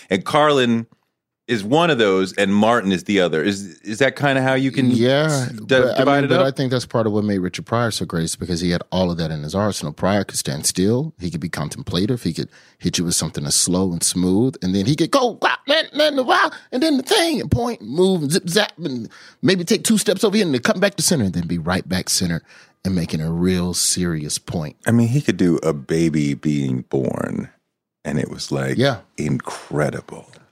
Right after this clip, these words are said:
Speaker 2: Like, that was what I found so fascinating about, uh, Chris Rock's Tambourine,
Speaker 1: Mm-hmm.
Speaker 2: uh, special on Netflix, is that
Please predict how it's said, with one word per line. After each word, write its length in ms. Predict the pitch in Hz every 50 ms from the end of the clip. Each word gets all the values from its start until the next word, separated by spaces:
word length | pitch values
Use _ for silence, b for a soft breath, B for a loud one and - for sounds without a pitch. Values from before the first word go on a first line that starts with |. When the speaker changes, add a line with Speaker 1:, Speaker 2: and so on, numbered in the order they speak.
| _ _ _ -
Speaker 2:
Like, 320 | 123 123 117 117 110 - - - _ _ _ _ _ _ _ _ _ -
that 260 | 107 101 110 117 139 139
was 180 | 165 160 139
what 180 | 147 139 139 131
I 140 | 127 120 113
found 320 | - 131 117 113 117 110
so 160 | - - 104
fascinating 920 | 98 - - 107 107 107 - - 107 98 95 95 92 92 92 92 87 87 85 90 - _ _
about, 500 | 95 92 78 90 87 87 85 82 85 - _ -
uh, 460 | 90 92 90 90 87 87 85 80 85 -
Chris 320 | - - 120 95 - -
Rock's 360 | 101 95 95 85 - - - -
Tambourine, 800 | - - 110 98 98 90 87 85 90 104 110 104 95 87 80 76 - _ _ _ _ _ _ _ _ _
Speaker 1:
Mm-hmm. 240 | 92 90 82 82 87
Speaker 2:
uh, 220 | 92 92 87 80 82
special 400 | - - - 82 80 - 80 78
on 100 | 82 82
Netflix, 540 | 85 98 92 - - 104 92 - - - B B B B B B B B B _ _ - _ _ _ _ _ _ _ -
is 100 | - 113
that 180 | 107 98 92 -